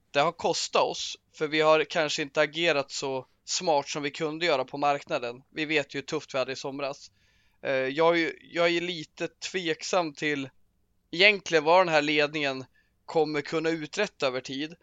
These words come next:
Även, även om jag tycker Murtaugh har gjort mycket bra. Men typ som Arnold som V D, så vet inte fan om han kommer vara, eller V D som,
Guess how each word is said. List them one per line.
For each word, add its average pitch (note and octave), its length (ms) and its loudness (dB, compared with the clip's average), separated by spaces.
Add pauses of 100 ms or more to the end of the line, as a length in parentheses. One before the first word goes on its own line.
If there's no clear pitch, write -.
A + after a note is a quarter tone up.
(180)
Även, D#3 400 6
även E3 200 6
om F3 80 0
jag E3 80 0
tycker D#3+ 200 -2
Murtaugh E3+ 500 0
har C#3+ 80 0
gjort D#3 260 -4
mycket C#3 280 -8
bra. D3+ 280 2 (220)
Men D#3 120 -2
typ F3+ 160 0
som F3+ 240 -4
Arnold G3 520 6
som D#3 160 -6
V F3 240 0
D, F3 260 -2 (560)
så - 140 -12
vet F3 160 -4
inte G3 120 -10
fan F#3 280 4
om G3 80 -4
han F3 120 0
kommer F3 300 -6
vara, E3+ 160 -4 (240)
eller F3 140 0
V G3 220 0
D F3+ 160 -2
som, E3 260 -6